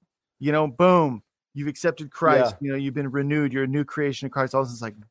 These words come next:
Speaker 1: boom, the circuit is
Speaker 2: Yeah.
Speaker 1: complete, you know? And you get
Speaker 2: Yeah.
Speaker 1: that electrical current that you've been looking for.
Speaker 2: Yeah.
Speaker 1: People are constantly trying to, like, put
Speaker 2: Yeah.
Speaker 1: Play-Doh in there and stuff. I don't know.
Speaker 2: Yeah.
Speaker 1: <laughs>
Speaker 2: I mean, y-, you look at, like, think of, like, the road to Emmaus, right?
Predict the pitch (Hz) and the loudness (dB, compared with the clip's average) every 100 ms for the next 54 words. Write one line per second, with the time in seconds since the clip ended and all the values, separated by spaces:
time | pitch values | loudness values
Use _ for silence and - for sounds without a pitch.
0 | - 214 214 185 151 135 - 165 156 147 | 0 4 4 4 0 -2 0 -2 0 0
1 | 135 131 104 - 127 127 - 139 135 143 | 4 4 2 -4 -4 -4 -6 0 2 2
2 | 143 135 135 135 113 135 135 143 - - | 0 -4 0 0 2 0 0 0 -2 -12
3 | 135 - 160 151 135 147 143 143 190 165 | -6 0 2 2 -2 -2 2 2 2 0
4 | 131 123 117 135 123 143 139 156 143 156 | -4 -2 0 2 0 0 0 -2 -2 -6
5 | 135 151 143 139 135 - _ _ _ _ | -4 -2 2 2 2 -4 _ _ _ _
6 | _ _ _ - 156 127 175 196 190 156 | _ _ _ 0 2 4 6 8 8 6
7 | 143 135 123 - 139 120 110 156 160 139 | 4 2 0 -2 2 2 6 4 4 2
8 | 143 151 139 160 120 151 - 170 175 202 | 2 4 4 4 0 -2 -2 0 2 0
9 | 170 147 190 _ 165 202 185 202 240 254 | -2 -8 -18 _ -12 -6 -4 -2 -2 0
10 | 196 160 147 120 - _ _ _ _ _ | 0 2 2 2 -2 _ _ _ _ _
11 | 202 220 185 165 143 131 135 127 110 110 | -2 0 0 0 0 2 2 2 -2 -4
12 | 98 95 - 117 120 | -6 -6 -2 0 0